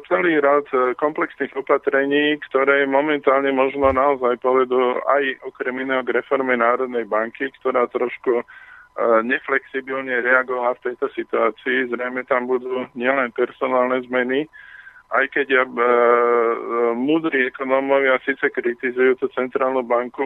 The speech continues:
ale hovoria, že, e, a v reálnom čase aktuálne robí správne kroky.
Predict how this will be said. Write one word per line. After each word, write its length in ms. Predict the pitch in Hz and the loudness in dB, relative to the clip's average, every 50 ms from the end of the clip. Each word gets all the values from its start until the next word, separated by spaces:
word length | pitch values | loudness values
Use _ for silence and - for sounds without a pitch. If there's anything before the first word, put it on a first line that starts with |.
| 135 - | -2 0
ale 240 | 131 127 123 123 | 2 2 2 2
hovoria, 480 | 123 127 127 131 131 131 131 127 127 127 | 2 0 0 0 2 2 4 4 4 2
že, 240 | 127 123 123 127 123 123 123 123 120 123 | 2 2 2 4 6 6 4 4 2 0
e, 80 | 120 - - 113 113 117 113 113 113 110 110 107 104 120 113 - | -2 -4 -2 0 2 2 2 4 2 2 0 0 0 -2 -4 -4
a 100 | - - 113 117 | -4 -4 -4 -4
v 120 | 107 107 120 | -4 -6 -2
reálnom 440 | 127 139 151 156 151 139 131 127 123 | 0 2 2 2 2 0 -4 -6 -6
čase 320 | - - 135 135 - - | -6 -6 -6 -4 -4 -6
aktuálne 680 | - - 120 127 - - - 131 127 127 131 131 131 131 127 | -2 -2 -2 -2 -4 -6 -4 -2 0 0 0 0 0 -2 0
robí 300 | 120 123 123 123 127 120 | 0 0 0 0 -4 -6
správne 460 | - _ - 127 123 123 127 131 127 | -6 _ 2 2 2 2 2 -2 -6
kroky. 580 | - - 113 107 110 - - 127 131 143 160 | -6 -6 -4 -4 -6 -4 -6 -4 -4 -4 -4